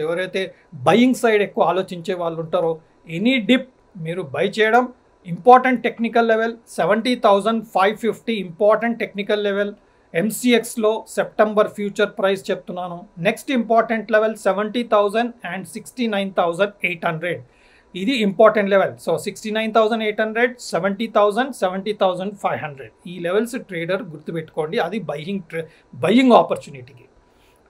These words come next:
Even రిటైలర్స్ మీరు మీ పర్సనల్ యూజ్ కోసం కొనాలనుకున్నా కానీ ఏ డిప్ వచ్చినా సరే ఈ లెవెల్స్ వస్తున్నప్పుడు మీరు పికప్ చేసుకోవచ్చు. ఒక just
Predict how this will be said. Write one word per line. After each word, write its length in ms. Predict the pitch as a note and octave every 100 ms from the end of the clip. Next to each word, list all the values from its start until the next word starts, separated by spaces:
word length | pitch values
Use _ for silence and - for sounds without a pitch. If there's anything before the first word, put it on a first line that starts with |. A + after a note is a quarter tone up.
| _ _ _ _ _ D#3+
Even 180 | G#3 C4+ A#3+
రిటైలర్స్ 480 | A#3+ B3+ A#3+ A#3+ - - _ D#3+
మీరు 220 | F#3 A#3+ C4+ - D#3+
మీ 100 | F3 F#3+ -
పర్సనల్ 380 | D3+ - C#4+ C4+
యూజ్ 140 | C4 -
కోసం 200 | A3+ A#3+ A#3
కొనాలనుకున్నా 600 | A3 G#3+ G#3+ G3+ G3+ G3+ F#3+
కానీ 160 | F#3+ F#3 F3 F3
ఏ 20 | F3+ E3
డిప్ 160 | - G#3+
వచ్చినా 240 | G#3+ G#3+ G3+
సరే 140 | B3+ G#3+ F3+
ఈ 40 | F3+ E3+
లెవెల్స్ 260 | G#3+ A#3 G#3+
వస్తున్నప్పుడు 360 | - G3+ F#3+ F3
మీరు 120 | E3+ -
పికప్ 280 | D#3+ A3 A3
చేసుకోవచ్చు. 500 | A#3 A3 A#3+ A3+ C4+ D4 D4+ _ _ _ -
ఒక 80 | - D3 - _ _ - D#3+
just 220 | A#3+ -